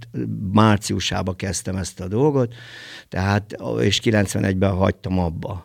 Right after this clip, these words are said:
tulajdonképpen. Az az időszak, és mondtam is múltkor egy interjúban, hogy ha nagy képűsködik az ember, akkor a retro én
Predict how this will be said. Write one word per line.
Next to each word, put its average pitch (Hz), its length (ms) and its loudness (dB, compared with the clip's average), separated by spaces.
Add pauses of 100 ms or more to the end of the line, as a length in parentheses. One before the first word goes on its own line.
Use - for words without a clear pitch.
tulajdonképpen. 101 920 0
Az 117 180 4
az 113 120 6
időszak, 98 480 2
és 98 100 -4
mondtam 117 280 4
is 95 120 -2
múltkor 98 280 -2
egy 95 160 2
interjúban, 101 640 6
hogy 101 220 8 (560)
ha 113 160 8
nagy 127 260 10
képűsködik 98 720 2
az 92 100 2
ember, 101 220 6
akkor 104 200 0
a 104 60 6
retro 107 420 6
én 120 360 8